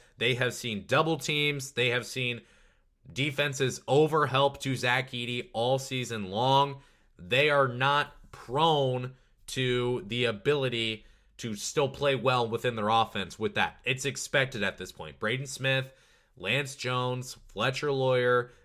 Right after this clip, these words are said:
Mason Gillis, Trey Kaufman-Renn, Ethan Morton, who gets a fair amount of minutes as well, even Caleb Furst. Like, these guys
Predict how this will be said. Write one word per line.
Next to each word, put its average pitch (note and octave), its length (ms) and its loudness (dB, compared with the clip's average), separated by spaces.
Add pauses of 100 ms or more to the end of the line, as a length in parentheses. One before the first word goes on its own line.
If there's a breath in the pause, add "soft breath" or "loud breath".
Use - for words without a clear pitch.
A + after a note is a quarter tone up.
Mason C3 480 -4
Gillis, A#2+ 480 0
Trey A#2+ 300 -2
Kaufman-Renn, A#2+ 800 -2
Ethan A2+ 300 -8
Morton, B2+ 380 -4
who A2 140 -8
gets G#2+ 240 -6
a G#2+ 40 -4
fair A#2 200 -2
amount A2+ 240 -2
of A2 40 -8
minutes A2 320 -8
as F2+ 160 -10
well, C3 400 2 (320 loud breath)
even A#2+ 240 -4
Caleb C3 320 0
Furst. G#2 300 0
Like, F#2+ 120 -8
these C#3+ 220 -4
guys C3 560 2